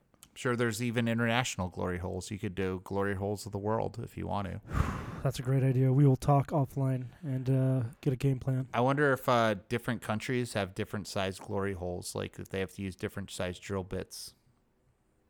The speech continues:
Speaker 2: I would imagine.
Speaker 1: Probably. Um, all right.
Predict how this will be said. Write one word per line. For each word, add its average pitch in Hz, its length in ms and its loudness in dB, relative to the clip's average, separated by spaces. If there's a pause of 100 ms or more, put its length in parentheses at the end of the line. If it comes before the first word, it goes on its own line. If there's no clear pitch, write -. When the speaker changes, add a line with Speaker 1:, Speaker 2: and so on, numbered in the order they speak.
(280)
Speaker 2:
I 139 240 0
would 165 140 2
imagine. 156 520 2 (640)
Speaker 1:
Probably. 90 460 -2 (1500)
Um, 113 540 4 (420)
all 135 100 4
right. 147 260 6